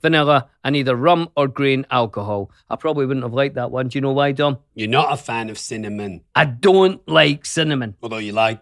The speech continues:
Speaker 2: you like it a little bit more than you used to.
Speaker 1: Yeah. When I was younger, I went to, uh, a place that had, um, Big Dippers. You know?
Speaker 2: Roller coaster.
Speaker 1: Roller coasters,
Speaker 2: Mm.
Speaker 1: Big Dippers.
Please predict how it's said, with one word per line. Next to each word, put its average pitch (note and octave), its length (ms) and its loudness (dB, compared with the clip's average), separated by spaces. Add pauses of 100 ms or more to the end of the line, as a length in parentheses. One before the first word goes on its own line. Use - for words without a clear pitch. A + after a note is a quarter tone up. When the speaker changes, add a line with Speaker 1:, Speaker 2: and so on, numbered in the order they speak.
Speaker 2:
you A2+ 140 -10
like A2+ 320 -4
it F#2+ 120 -12
a G#2+ 40 -8
little C#3+ 200 -6
bit A2 160 -10
more F#2+ 160 -12
than F2 200 -16
you E2+ 100 -14
used - 200 -18
to. - 80 -20 (360)
Speaker 1:
Yeah. C#3 300 0 (400)
When B2+ 140 0
I C3+ 40 2
was A#2+ 260 -4
younger, D#3 560 2 (320)
I A#2 80 2
went C3+ 420 0
to, A#2 540 -2
uh, G#2 460 -4
a G#2 60 -12
place C3+ 400 -2
that G#2+ 140 -4
had, A2+ 380 -2 (480)
um, F#2+ 500 -8 (500)
Big D3 280 -2
Dippers. - 520 -6 (1200)
You C3+ 80 -2
know? C3 160 2
Speaker 2:
Roller E3+ 240 0
coaster. - 440 -10 (160)
Speaker 1:
Roller F3 300 6
coasters, A2+ 540 -6
Speaker 2:
Mm. G2 80 -10
Speaker 1:
Big D3+ 240 2
Dippers. G#2+ 480 0